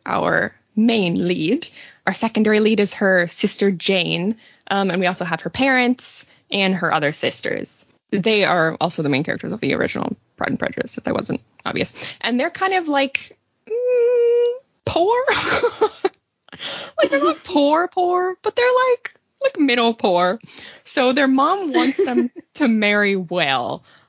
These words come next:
Speaker 1: So they, you know, don't die poor. So they all go to a ball to find suitors. And Jane, who's the prettiest sister, and also the one that Elizabeth is closest to,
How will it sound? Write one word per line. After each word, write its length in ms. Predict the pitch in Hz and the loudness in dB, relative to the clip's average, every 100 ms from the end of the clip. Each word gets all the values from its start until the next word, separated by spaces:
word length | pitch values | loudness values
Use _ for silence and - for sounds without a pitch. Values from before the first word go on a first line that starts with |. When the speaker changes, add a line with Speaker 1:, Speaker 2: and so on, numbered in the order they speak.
| 185 | -12
Speaker 1:
So 180 | - 196 | 0 2
they, 220 | 185 175 - - - 180 | 2 0 -4 -10 -10 -4
you 120 | 214 | 0
know, 220 | 170 156 165 _ _ _ 180 | 2 0 -4 _ _ _ -2
don't 240 | 170 160 - 175 _ 202 | 0 0 -2 -8 _ -12
die 280 | 190 185 220 | -2 0 0
poor. 760 | - 269 440 415 320 285 339 294 - - - | 0 0 2 2 4 2 2 -2 -6 -12 -16
So 560 | - 269 226 220 202 - | -4 -2 2 2 0 -4
they 280 | 220 226 214 | -4 0 0
all 320 | - 196 220 254 | 2 2 2 2
go 360 | 214 208 202 | 2 2 2
to 580 | 208 - 233 214 190 180 - | 0 -2 0 4 4 2 -2
a 80 | |
ball 680 | 165 180 262 254 185 180 185 - | -4 0 2 4 4 2 0 -4
to 120 | 202 | -6
find 340 | - 196 175 | -2 -2 -2
suitors. 840 | - - - 226 - - - - - _ | -2 -4 0 2 2 0 -2 -8 -18 _
And 280 | 196 208 196 - - 175 | -2 0 -2 -4 -10 -6
Jane, 580 | 165 208 160 160 170 202 | -2 0 0 -2 -4 -6
who's 280 | - 190 180 | -4 -2 -2
the 220 | - 170 - - | -4 -6 -6 -10
prettiest 680 | - 285 247 180 185 - | 0 2 4 2 0 -8
sister, 640 | - - 170 - 139 127 220 _ | -8 -2 -2 -2 -2 -2 -2 _
and 120 | - 185 | -2 -2
also 200 | 175 185 | -2 0
the 100 | 180 | 0
one 220 | 180 160 | 2 2
that 200 | 156 - 180 | -2 -2 0
Elizabeth 520 | 175 175 170 143 160 | 0 0 0 0 0
is 120 | 151 | -4
closest 600 | - 208 196 - - - | -2 0 0 -2 -8 -4
to, 260 | 170 151 | 0 0